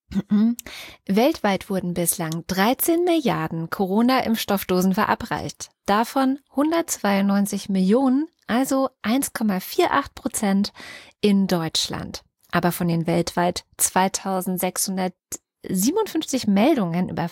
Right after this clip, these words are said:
Verdachtsfälle, in Klammern Ausrufezeichen, äh, weil Verdachtsfälle sind keine bestätigten Fälle, von Impfnebenwirkungen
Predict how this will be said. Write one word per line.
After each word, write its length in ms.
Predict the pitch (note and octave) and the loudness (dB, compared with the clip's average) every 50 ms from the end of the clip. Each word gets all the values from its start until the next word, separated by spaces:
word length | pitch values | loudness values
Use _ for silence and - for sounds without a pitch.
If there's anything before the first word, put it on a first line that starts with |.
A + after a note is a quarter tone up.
| - _ _ | -8 _ _
Verdachtsfälle, 1040 | _ - - F3+ C3+ - A#3+ - - - - - - - - B2+ - - G3+ C#4 - _ - | _ -8 -6 -4 0 0 0 0 0 -4 -8 -8 -6 -6 -6 -6 -2 -2 -2 -2 -2 _ -8
in 100 | E3 E3 | -10 -8
Klammern 360 | - - D#3 D#3 C#3+ - - _ _ _ | -6 -6 -6 -6 -6 -10 -14 _ _ _
Ausrufezeichen, 880 | - D#4 F#4+ - C4+ A3+ - - - - - - C#3+ - - F3 A3 C#4+ - - - - - - - - - - _ - | 0 0 2 2 0 0 0 -4 -8 -10 -10 -10 -10 -8 -4 -2 -2 -2 -4 -8 -14 -12 -12 -12 -14 -16 -18 -12 _ -2
äh, 200 | F3 E3+ E3+ D#3+ | 0 0 0 0
weil 260 | F3 E3 E3 E3 E3 | 0 -2 -2 -2 -2
Verdachtsfälle 640 | - - E3+ F3 F3 - - - - - F3+ E3+ E3 | -2 -2 -2 -2 0 0 0 0 0 0 2 2 2
sind 240 | E3 E3+ D#3+ E3 - | 2 0 -2 -2 -4
keine 260 | - - D#3+ D3+ C#3+ | -6 -6 -4 -4 -4
bestätigten 520 | - D#3+ - - E4+ - A3+ - - D#3 | -4 -2 0 0 0 0 0 -2 -2 -4
Fälle, 260 | - - D#3+ F#3 B3+ D#4 - - - - - - - - - - | -4 -2 -2 -2 -2 -2 -4 -8 -14 -14 -12 -14 -14 -16 -18 -18
von 280 | - - G3+ F3+ F3 - - | -6 -2 0 0 0 0 0
Impfnebenwirkungen 1040 | C#4 G4 - - - A3+ F#3 E3 E3+ E3+ D#3+ E3+ E3+ E3+ - G3+ G#3 A3+ B3 B3 | -2 -2 -2 0 0 0 2 2 2 0 2 0 0 0 0 0 2 2 2 0